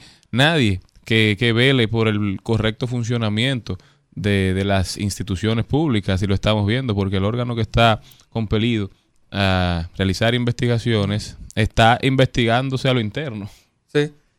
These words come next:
Speaker 2: Resulta muy interesante lo que tú dices. Resulta que la iniciativa es bien antigua a la hora de conocerse, porque desde el cuatrenio pasado, dos mil dieciséis dos mil veinte,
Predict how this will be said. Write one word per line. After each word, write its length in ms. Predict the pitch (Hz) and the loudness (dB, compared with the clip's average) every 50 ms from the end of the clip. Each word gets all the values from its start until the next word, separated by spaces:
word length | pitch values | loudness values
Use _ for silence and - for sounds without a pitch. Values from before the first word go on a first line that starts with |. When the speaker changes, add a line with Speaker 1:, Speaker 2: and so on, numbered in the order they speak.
| _ _ _ _ _ _ _ | _ _ _ _ _ _ _
Speaker 2:
Resulta 380 | - 196 180 - 202 196 202 202 | 4 4 4 4 2 0 0 -2
muy 120 | 202 196 | -2 -2
interesante 480 | 196 190 202 185 185 170 180 170 170 170 | -4 -2 -2 -2 -2 -2 -4 -6 -6 -4
lo 140 | 165 165 165 | -4 -4 -4
que 100 | - 139 | -6 -8
tú 160 | - 147 143 | -8 -8 -8
dices. 400 | 139 151 160 143 - 104 95 - 135 135 | -8 -8 -10 -12 -14 -18 -20 -20 -10 -8
Resulta 440 | 127 123 - 147 147 143 160 156 | -8 -6 -4 -6 -8 -6 -8 -10
que 100 | - 160 | -8 -6
la 100 | 151 147 | -4 -4
iniciativa 680 | 147 147 143 143 - 135 117 - 127 127 131 - - _ | -4 -6 -8 -14 -16 -20 -18 -14 -10 -8 -8 -8 -8 _
es 240 | - 117 110 - - _ | -14 -16 -16 -16 -18 _
bien 600 | 113 110 113 117 117 120 120 120 123 120 117 117 117 | _ -18 -12 -10 -8 -8 -6 -8 -8 -10 -12 -12 -14
antigua 520 | 117 113 110 - 131 127 120 110 110 110 | -14 -16 -14 -10 -6 -6 -4 -4 0 2
a 40 | 110 | 2
la 120 | 107 - | 2 2
hora 140 | 110 110 117 | 0 -4 -8
de 80 | 117 113 | -8 -10
conocerse, 520 | - 117 107 107 - 139 143 139 - 120 | -10 -14 -16 -12 -8 -6 -6 -6 -8 -12
porque 300 | - - 104 - - 107 | -16 -16 -16 -14 -12 -8
desde 240 | 104 110 - - 120 | -6 -6 -4 -4 -4
el 120 | 113 107 | -4 -4
cuatrenio 440 | - - 117 - 120 127 135 147 151 | -4 -4 -4 -2 -4 -6 -8 -6 -4
pasado, 340 | - 160 147 - 127 110 107 | -4 -4 -2 -2 -4 -4 -4
dos 220 | 107 110 110 - | -4 -6 -10 -12
mil 140 | 127 120 127 | -14 -14 -12
dieciséis 360 | 131 139 - 139 - 135 113 | -14 -14 -14 -14 -12 -12 -10
dos 160 | 113 113 - 131 | -10 -10 -12 -12
mil 140 | 131 139 | -12 -8
veinte, 320 | 123 120 104 98 90 - | -8 -6 -8 -8 -10 -14